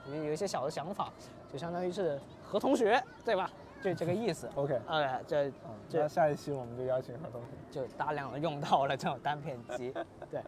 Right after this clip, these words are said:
Speaker 1: 又给我升咖了，是吧？<laughs> 哦，何同学听到这一期，赶紧给我们留言。
Speaker 2: 对。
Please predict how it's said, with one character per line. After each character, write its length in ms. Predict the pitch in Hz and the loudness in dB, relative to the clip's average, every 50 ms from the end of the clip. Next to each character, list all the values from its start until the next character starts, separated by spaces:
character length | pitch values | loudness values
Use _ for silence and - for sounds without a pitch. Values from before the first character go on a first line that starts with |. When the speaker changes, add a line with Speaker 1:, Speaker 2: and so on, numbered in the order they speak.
| - - - - | -12 -8 2 6
Speaker 1:
又 120 | 208 190 | 6 6
给 120 | - 156 | 8 8
我 120 | 180 165 147 | 6 6 6
升 220 | - 180 170 170 | 4 4 2 2
咖 220 | - - 175 165 160 | 2 2 2 4 4
了， 100 | 156 143 | 2 2
是 100 | 156 165 | 2 2
吧？ 220 | 151 139 143 151 147 | 4 4 2 2 0
<laughs> 840 | 139 - 185 165 - 269 254 240 - 247 233 226 240 269 214 190 - - - - - - - - 330 466 466 - 427 - - 339 392 403 381 - - - - - | 0 2 4 4 6 6 8 8 8 8 8 6 6 4 4 -4 -4 -6 -14 -20 -20 -8 2 6 8 10 10 10 10 8 2 -2 -2 -2 -4 -6 -12 -16 -8 0
哦， 100 | 135 131 | 0 0
何 160 | - - 180 | 2 2 2
同 160 | 185 208 202 202 | 2 2 0 2
学 100 | 196 185 | 2 2
听 160 | 175 220 196 | 2 2 2
到 160 | 214 196 185 | 4 4 4
这 100 | 180 190 | 4 2
一 80 | 175 170 | 2 2
期， 180 | 180 175 165 | 2 0 0
赶 220 | 160 - 147 160 185 | 2 0 0 2 2
紧 120 | 175 143 | 0 0
给 80 | 147 160 | 0 0
我 100 | 156 151 | 0 0
们 320 | 143 139 135 135 143 143 - - - - - - - - | 0 -2 -2 -2 -4 -6 -10 -14 -20 -20 -20 -16 -12 -8
留 260 | 156 143 147 156 156 | -4 -2 0 0 0
言。 240 | 151 139 139 139 147 170 - - - | 0 0 0 -2 -4 -6 -12 -14 -10
Speaker 2:
对。 180 | - 120 117 107 | -6 -4 -4 -4